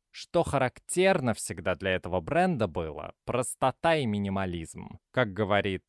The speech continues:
сам Кельвин Кляйн, его вдохновляли деловые мужчины и женщины Нью-Йорка, которые выглядели стильно и элегантно, без лишних украшательств.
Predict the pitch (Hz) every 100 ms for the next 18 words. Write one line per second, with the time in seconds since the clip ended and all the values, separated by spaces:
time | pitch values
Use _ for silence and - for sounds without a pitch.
0 | - - - 151 165 - 135 120 110 107
1 | 117 113 107 101 95 87 82 104 131 110
2 | 95 - 90 85 85 82 82 76 104 127
3 | 127 117 87 80 80 - 92 80 80 87
4 | 110 101 85 80 78 78 101 151 165 165
5 | - 113 101 - 92 113 98 76 71 110
6 | 123 98 - - - - - 127 110 85
7 | 80 80 73 127 143 131 - 98 87 82
8 | 73 110 120 80 76 101 - 92 85 85
9 | - 107 113 - 80 - - - -